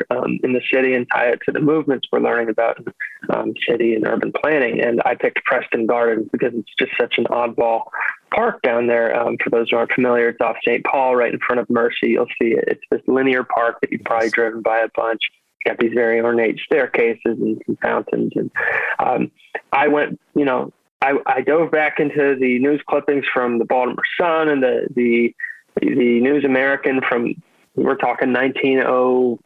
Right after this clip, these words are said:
eight when they start talking about this, and how public perceptions of what green space are, and, you know, things like parking. Um,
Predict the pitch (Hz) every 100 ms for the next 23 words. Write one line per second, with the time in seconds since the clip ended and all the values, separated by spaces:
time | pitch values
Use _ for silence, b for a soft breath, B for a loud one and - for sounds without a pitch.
0 | - 139 131 - - 123 123 120 120 123
1 | - _ - 135 - 123 120 123 113 117
2 | 110 123 117 - - B B B B -
3 | 131 123 143 151 151 147 - _ _ _
4 | _ - 147 151 - 143 - 143 - 143
5 | 135 135 104 139 143 - - 135 135 -
6 | - 127 131 139 139 139 - 135 139 -
7 | - 147 139 117 110 - 151 147 - 151
8 | 143 139 B B B - 123